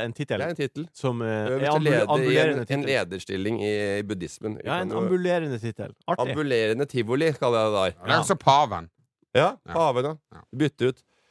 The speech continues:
Speaker 2: Men jeg kan ikke bare skrive paven. Da skriver jeg det pave, pam, pam, pam.
Speaker 3: Ja.
Speaker 2: Eller liksom
Speaker 1: Pave
Speaker 2: pam, pam, pam.
Speaker 1: Benedikt.
Speaker 2: Ja. En annen li-, siste liten ting, da, før du kommer på, til ordet, Martin.
Speaker 1: Ja.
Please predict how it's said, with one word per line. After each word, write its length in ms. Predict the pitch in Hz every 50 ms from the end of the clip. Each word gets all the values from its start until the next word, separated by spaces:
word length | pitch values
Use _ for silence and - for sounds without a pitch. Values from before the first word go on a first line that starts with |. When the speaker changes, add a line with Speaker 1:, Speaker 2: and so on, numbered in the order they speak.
| _ _ -
Speaker 2:
Men 40 | 110
jeg 80 | 117
kan 100 | 123 110
ikke 100 | 120 135
bare 120 | 127 117 -
skrive 320 | - 110 98 82 73 78 87
paven. 320 | - 123 104 85 85 110 113
Da 60 | 120
skriver 240 | 117 - 113 98 95
jeg 100 | 107 110
det 60 | - _ _
pave, 540 | - 123 113 101 82 71 65 76 101 110 110 -
pam, 160 | - 87 85 80
pam, 160 | - 87 87
pam. 300 | - - 135 139 120 - - -
Speaker 3:
Ja. 160 | 90 87 85 - _ _ _ -
Speaker 2:
Eller 120 | 85 92
liksom 100 | - -
Speaker 1:
Pave 160 | 147 156 156 160
Speaker 2:
pam, 80 | 147
pam, 140 | 143 151 147
pam. 80 | 151 143
Speaker 1:
Benedikt. 440 | 107 139 131 - _ - - - _ _ _ _ _
Speaker 2:
Ja. 160 | - 85 95 - - _ _ _ _ - - _ _ _ _ -
En 100 | 165 214
annen 300 | 196 135 113 104 107 123
li-, 100 | 127 123 123
siste 340 | - - 139 120 - -
liten 280 | 135 131 127 - 131 135 131
ting, 180 | 175 185 196 202
da, 140 | 202 196 175 147 143 - _ -
før 160 | - 135 127
du 80 | 123 117
kommer 240 | 127 117 113 123
på, 120 | 120 127 127 123 123 123 123 120 120 117
til 80 | 131 117
ordet, 300 | 110 104 101 107 110 110 110 107 107 107 104 104 104 104
Martin. 420 | 110 113 110 - - 170 196 185 156 127
Speaker 1:
Ja. 200 | 135 185 202